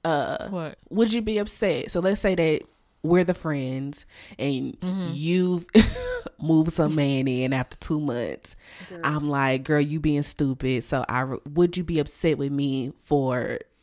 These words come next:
Speaker 1: spying?
Speaker 2: Um, <sighs> yeah and no. I mean, I mean, I don't know. I wouldn't be upset for people for spying. Like, I mean, I think it's kinda expected, you know? Like,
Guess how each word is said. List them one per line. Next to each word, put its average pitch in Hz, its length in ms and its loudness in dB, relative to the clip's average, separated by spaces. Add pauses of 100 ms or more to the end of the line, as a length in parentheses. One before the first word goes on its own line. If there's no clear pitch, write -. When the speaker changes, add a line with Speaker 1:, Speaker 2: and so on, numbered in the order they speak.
(260)
Speaker 1:
spying? - 540 -4 (1700)
Speaker 2:
Um, 320 500 4 (120)
<sighs> 233 200 -8 (1400)
yeah 302 840 2
and 226 200 4
no. 233 480 2 (140)
I 233 100 6
mean, 262 380 -2 (540)
I 247 100 6
mean, 311 260 -2
I 226 60 4
don't 453 280 4
know. 359 140 10
I 294 180 10
wouldn't 370 300 6
be 285 100 2
upset 233 340 2
for 202 60 -16
people 214 180 -2
for 196 60 -4
spying. 147 480 4
Like, 170 340 2
I - 100 6
mean, 240 180 4
I 254 120 10
think 339 260 -6
it's 262 120 -2
kinda 214 300 2
expected, 170 760 -4 (440)
you 202 120 -2
know? 226 360 4 (380)
Like, 196 360 4